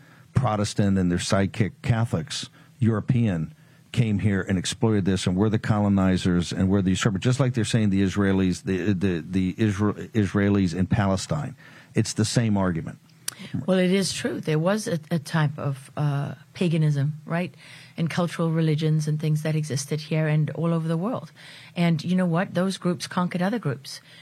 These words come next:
Speaker 2: and they, uh, massacred each other. They massacred each other. They did exactly the same thing. They just didn't win. And, uh, and
Speaker 1: That's somebody, that's what no one talks about. They had very sophisticated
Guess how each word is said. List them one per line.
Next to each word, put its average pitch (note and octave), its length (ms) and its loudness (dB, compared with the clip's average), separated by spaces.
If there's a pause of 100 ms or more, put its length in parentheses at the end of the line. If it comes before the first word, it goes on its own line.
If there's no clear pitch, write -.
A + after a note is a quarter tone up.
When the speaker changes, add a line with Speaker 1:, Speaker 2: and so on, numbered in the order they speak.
(120)
Speaker 2:
and E3 180 2
they, E3+ 340 2
uh, D#3 260 0
massacred F3+ 680 -2 (340)
each D#3 180 -4
other. A2+ 240 -2 (480)
They G3+ 120 2
massacred A3+ 400 0
each D#3+ 180 -4
other. D3 140 -2
They F#3+ 160 2
did F#3 160 0
exactly F3+ 440 2
the F#3 120 -2
same G3 200 -2
thing. E3 140 -2
They E3 100 -2
just G3 160 -4
didn't F#3 240 2
win. B3 220 0 (540)
And, F3+ 440 2
uh, F3+ 260 0 (220)
and F3+ 320 -2 (320)
Speaker 1:
That's - 160 -4
somebody, G2 260 2
that's G2+ 460 -2
what G#2 640 0
no G#2 140 4
one G2+ 140 2
talks G2 240 0
about. E2+ 160 2
They F#2+ 100 2
had F#2+ 160 2
very A2 220 2
sophisticated F#2 800 0